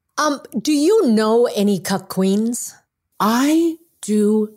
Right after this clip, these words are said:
Speaker 2: not. And let me tell you, I was just talking with my good friend, uh, Goddess Ina on Twitter about this. We would love to talk to a cu-, cuck queen, but I do not know any. I have read, uh,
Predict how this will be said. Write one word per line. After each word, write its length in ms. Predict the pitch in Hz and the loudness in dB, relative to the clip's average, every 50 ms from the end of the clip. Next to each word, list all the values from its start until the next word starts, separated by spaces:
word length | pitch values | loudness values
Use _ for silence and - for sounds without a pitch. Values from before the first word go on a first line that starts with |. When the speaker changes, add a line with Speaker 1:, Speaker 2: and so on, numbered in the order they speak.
| _ | _
Speaker 2:
not. 560 | - 147 156 160 165 170 185 226 262 247 - - | -2 0 2 2 2 2 2 0 -2 -4 -6 -6
And 280 | - 156 147 139 139 135 | -2 0 0 0 0 0
let 220 | 143 156 208 - | 0 -2 -2 0
me 140 | 233 240 240 | 0 0 0
tell 200 | - - 202 170 | 0 -2 -2 0
you, 160 | 151 143 123 113 - | 0 0 0 -2 -4
I 100 | 120 135 | -4 -2
was 240 | 135 139 135 - - | -2 -2 -4 -4 -6
just 180 | 175 170 - | -6 -8 -8
talking 400 | - - 160 151 151 - 156 147 | -6 -6 -6 -6 -4 -2 0 0
with 160 | 151 147 151 - | 0 -2 -4 -6
my 100 | 120 117 | -6 -4
good 220 | 123 131 123 - | -4 -6 -6 -6
friend, 340 | - 123 117 117 120 117 113 - - - - - - - - _ - - | -6 -4 -4 -2 -2 -4 -6 -8 -20 -20 -20 -20 -20 -20 -20 _ -6 -4
uh, 340 | 131 123 117 104 95 104 - - 110 | -2 -2 -2 -4 -4 -6 -10 -12 -8
Goddess 420 | - 139 131 127 127 123 117 - - - | -6 -4 -2 -2 -2 -4 -4 -6 -6 -6
Ina 480 | 117 120 123 131 131 120 110 101 80 - | -4 -2 0 0 0 0 -2 -4 -6 -6
on 140 | - 120 117 | -4 -4 -4
Twitter 400 | 113 - - 120 113 104 90 - - | -4 -4 -4 -2 -2 -2 -4 -4 -4
about 440 | - 127 120 - 113 113 101 - - | -6 -6 -4 -4 -4 -4 -6 -6 -6
this. 320 | - 80 64 - - - - - - - _ _ | -6 -6 -6 -6 -10 -14 -16 -20 -20 -20 _ _
We 180 | - 131 165 269 | -4 0 0 2
would 200 | 320 320 240 170 | 2 2 0 0
love 180 | 175 185 214 - | 0 0 0 0
to 100 | 302 - | -2 -2
talk 240 | - 202 156 143 | -2 -2 -4 -4
to 120 | - - 127 | -2 -4 -4
a 40 | 120 | -4
cu-, 160 | - - - _ _ - | -4 -8 -12 _ _ -8
cuck 220 | - 135 107 - | -6 -6 -6 -6
queen, 240 | - - 123 117 113 | -4 -2 -2 0 0
but 120 | 127 - - | -2 -4 -4
I 180 | - 143 185 220 | -2 -2 -2 0
do 160 | 220 254 233 | 0 2 0
not 260 | 170 139 131 143 - | 2 0 0 -2 0
know 280 | 131 139 151 170 208 214 | 0 0 2 2 0 -2
any. 360 | - 120 110 101 98 101 - - - - - - | -2 -2 -2 -2 -2 -4 -6 -8 -18 -18 -8 -4
I 100 | 180 208 | -2 -2
have 240 | 226 226 233 214 165 147 | 0 0 0 0 0 -2
read, 580 | 131 135 131 123 131 123 120 131 196 240 311 381 381 392 370 - _ _ _ _ _ _ _ - | -4 -4 -2 -2 0 0 0 0 0 0 0 0 -2 -2 -2 -4 _ _ _ _ _ _ _ -6
uh, 460 | - 165 160 147 143 139 131 131 127 | -2 -2 0 0 0 -2 -2 -2 -4